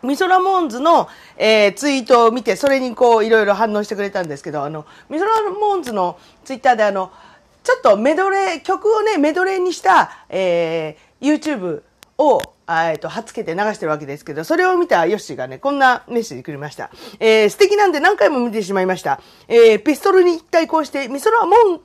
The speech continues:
キーズ、あ、ミソラモンズだった。」すぐこうやってね、ボケるんですよ、この人。<laughs> 「え、このバンドのボーカルさんって、だよね？イヌスターズのタミコさんなんでしょ？」えー、からの、えー、「タミタミ誕生日おめでとう！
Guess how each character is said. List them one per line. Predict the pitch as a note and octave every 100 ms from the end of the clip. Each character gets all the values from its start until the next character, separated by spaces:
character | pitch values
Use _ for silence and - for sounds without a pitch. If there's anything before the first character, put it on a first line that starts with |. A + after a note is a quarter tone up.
| _
キ | -
ー | D4 A#3+ D#3+
ズ、 | C4 -
あ、 | - - - _ _ A3+
ミ | D4+
ソ | G#4+
ラ | E4
モ | F4
ン | G#4+
ズ | A#3
だ | F#3+
っ | -
た。」 | - - _ _ - _ -
す | - F4+
ぐ | C4 G#3
こ | E3+
う |
や |
っ | E3+
て | D#3
ね、 |
ボ | D3 E3+
ケ | F#3
る | F3+
ん | C3+
で |
す | -
よ、 | B2
こ | B2
の | B2
人。 | -
<laughs> | E3+ - - G4+ G4 F#4+ - _ _ _ _ _ _ _ _ - -
「え、 | E4+ G4 - - -
こ | - E4
の |
バ | G#4+ G#4+
ン |
ド | G4
の | G4
ボ | D4+ F#4
ー |
カ | G4
ル | F#4+
さ | F#4+
ん | F#4
っ |
て、 | F4+ E4+ - _ _ -
だ | E4+
よ | G#4 A4
ね？ | G4+ G4+ G#4 - _ _ _ _ -
イ | C#4
ヌ | G#4+
ス | A4+
タ | G#4+ G4+
ー |
ズ | D#4
の | C#4 B3 A3 - - _
タ | -
ミ | B4
コ | A#4+
さ | A4
ん | F#4+
な | F#4
ん | F4
で | F4+
し | E4
ょ？」 | F4 A#4 A#4+ - _ _ _ _ _ -
え | C#4+ C#4+
ー、 | C4+
か | D#4
ら | F4
の、 | D#4+ B3 B2+
え | A3 G#3+
ー、 | G#3+
「タ |
ミ | G#4
タ | F4+
ミ | D4
誕 | A3 F#4
生 | F#4
日 | D#4
お | D#4
め | G4
で |
と |
う！ | F4